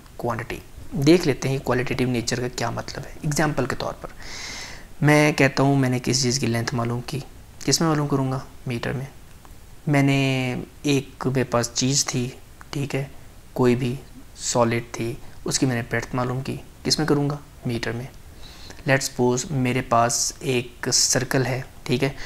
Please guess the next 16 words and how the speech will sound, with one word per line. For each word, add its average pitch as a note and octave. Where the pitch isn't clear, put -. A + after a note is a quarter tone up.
उसका -
मैंने B2+
डायमीटर B2
मालूम C3
करूँगा, B2
किस -
में D3
करूँगा? C#3
मीटर A#2
में। A#2+
Similarly, C3
लाइट B2+
ईयर B2
क्या D3
होता D3+
है B2